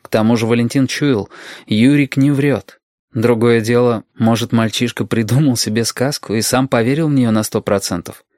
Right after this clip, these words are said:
Валентин спросил осторожно: «И что, с той поры ты так и не вернулся в свое княжество?» «Ну почему же?» Юрик оживился. Сел на подоконник верхом.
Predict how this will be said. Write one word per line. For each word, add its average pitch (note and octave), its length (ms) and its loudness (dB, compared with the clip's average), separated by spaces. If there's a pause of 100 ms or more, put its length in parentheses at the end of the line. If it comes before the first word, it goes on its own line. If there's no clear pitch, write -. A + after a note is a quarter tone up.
(340)
Валентин G2 420 -2
спросил A2+ 400 -2
осторожно: F#2 580 -4 (1000)
«И - 140 -6
что, G2+ 480 0 (460)
с - 100 -14
той A2 180 0
поры A2+ 340 2
ты G#2 280 0
так G2 300 -4
и G#2+ 40 0
не G#2 120 0
вернулся G2+ 480 0
в - 40 -8
свое C3+ 220 2
княжество?» F#2+ 600 -6 (760)
«Ну F#4+ 200 -2
почему D3+ 500 2
же?» A2 160 -2 (420)
Юрик A2+ 400 2
оживился. G#2 720 -2 (360)
Сел - 240 0
на C#3+ 120 2
подоконник G#2+ 600 0
верхом. F2+ 440 -4